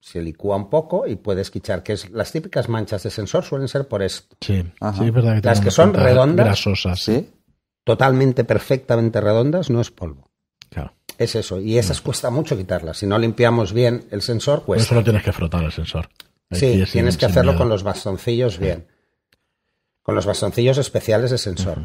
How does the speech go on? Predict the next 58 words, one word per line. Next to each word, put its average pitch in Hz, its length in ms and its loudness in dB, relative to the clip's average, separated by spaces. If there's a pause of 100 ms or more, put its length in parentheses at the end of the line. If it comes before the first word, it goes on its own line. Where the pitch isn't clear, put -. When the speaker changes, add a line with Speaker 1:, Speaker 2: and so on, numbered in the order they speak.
(140)
Speaker 2:
Ujú. 104 80 -6
Speaker 1:
Yo, 147 180 6
para 143 160 4
limpiar 120 360 2
la 95 140 0
parte 117 280 2
interior 127 420 2
de 104 100 0
los 92 140 -4
objetivos, 123 540 -2
uso 127 200 0
el 117 60 2
mismo 117 280 2
Speaker 2:
Claro. 120 60 4
Speaker 1:
bastoncillo. 117 720 2
Speaker 2:
Sí, 110 140 0
sí, - 140 -4
ese 87 100 0
Speaker 1:
Tengo 110 220 4
Speaker 2:
se 113 60 6
Speaker 1:
unos 123 180 6
Speaker 2:
puede 135 80 4
Speaker 1:
bastoncillos 123 520 2
que 82 120 -6
ya 87 120 2
he 95 40 2
usado 98 360 4
alguna 90 320 0
vez 107 260 4
en 87 100 -2
el 80 120 -4
sensor, 98 680 4 (640)
Speaker 2:
Sí, 73 180 -6
con 76 140 -8
eso 78 80 -6
Speaker 1:
que - 120 0
Speaker 2:
sin 95 40 4
Speaker 1:
los 95 140 2
Speaker 2:
problema. 76 60 -4
Speaker 1:
vuelvo 120 180 4
a 120 40 2
meter 123 260 2
en 120 100 0
la 117 80 2
bolsa, 123 280 0
los 85 200 -2
guardo 117 280 2
y 101 100 2
esos 98 200 0
los 107 180 -2
uso 120 200 -2
para 113 140 2
Speaker 3:
Para, 92 100 6
Speaker 1:
limpiar 80 240 2
Speaker 3:
vale. 104 60 4
Speaker 1:
la 92 40 0
parte 95 240 -2
in-, - 220 -8